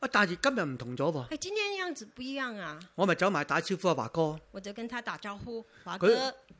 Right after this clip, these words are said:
Speaker 1: 佢話畀我聽，「堅真，我戒咗毒啦。」噉啊。
Speaker 2: 他告訴我，「天真，我戒毒啦。」
Speaker 1: 我話，「你點樣戒毒啊？」
Speaker 2: 「你怎麼戒毒啊？」
Speaker 1: 「你仲食得多過我。」
Speaker 2: 「你比我吃的還多呢。」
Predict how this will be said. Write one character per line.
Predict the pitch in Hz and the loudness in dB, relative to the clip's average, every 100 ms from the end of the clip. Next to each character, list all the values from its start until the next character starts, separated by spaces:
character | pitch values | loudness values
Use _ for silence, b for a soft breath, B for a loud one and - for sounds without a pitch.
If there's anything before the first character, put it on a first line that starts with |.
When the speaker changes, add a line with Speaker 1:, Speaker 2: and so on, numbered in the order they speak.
| _ _ - | _ _ 2
Speaker 1:
佢 | |
話 | 208 185 | 6 6
畀 | 220 | 6
我 | 214 | 6
聽， | 233 240 | 6 6
「堅 | 277 302 | 6 10
真， | 285 294 | 10 10
我 | 254 | 8
戒 | 254 | 8
咗 | 247 262 294 | 10 10 6
毒 | 240 | 8
啦。」 | 247 233 233 | 8 10 8
噉 | 240 190 | 8 4
啊。 | 123 | 0
Speaker 2:
他 | 294 | -4
告 | 277 269 | 0 0
訴 | 277 302 | 0 -4
我， | 240 190 170 190 - | -4 -2 -2 -4 -4
「天 | 330 320 | -2 0
真， | 339 320 302 | 2 0 0
我 | 196 | -4
戒 | - 403 427 | 0 0 2
毒 | 214 220 | 0 2
啦。」 | 226 185 160 b b | 4 4 0 b b
Speaker 1:
我 | 247 | 10
話， | 262 247 | 12 12
「你 | |
點 | 220 277 | 8 10
樣 | 285 285 220 | 10 10 10
戒 | |
毒 | 220 202 | 10 8
啊？」 | 202 196 | 8 8
Speaker 2:
「你 | 190 | 4
怎 | 185 | 0
麼 | 202 | -2
戒 | 214 339 320 | 0 2 2
毒 | - 175 180 | 2 -6 -2
啊？」 | 185 175 170 190 | 0 0 -2 4
Speaker 1:
「你 | 220 | 6
仲 | 233 | 6
食 | 180 | 6
得 | 208 269 | 4 8
多 | 277 269 | 10 10
過 | 220 | 8
我。」 | 170 147 147 156 | 4 2 2 0
Speaker 2:
「你 | 330 | -2
比 | 311 339 | -4 -2
我 | 254 | 0
吃 | - 311 | 2 2
的 | 254 | 2
還 | 240 - | 2 2
多 | - 233 226 | 0 0 0
呢。」 | 226 214 214 | 2 2 2